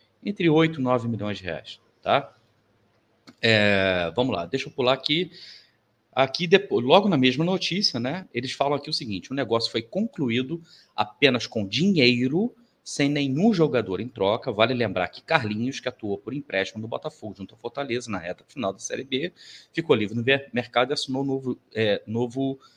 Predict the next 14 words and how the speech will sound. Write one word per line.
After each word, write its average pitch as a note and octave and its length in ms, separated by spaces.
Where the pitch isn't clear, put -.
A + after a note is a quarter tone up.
vínculo D3 400
com D3 120
o C3+ 40
Botafogo. C3+ 580
A A#2+ 100
negociação D#3 680
gira D#3+ 220
em D#3 80
torno D#3 280
de B2 80
quatro D#3+ 300
milhões D3+ 320
e E3 60
meio C3+ 520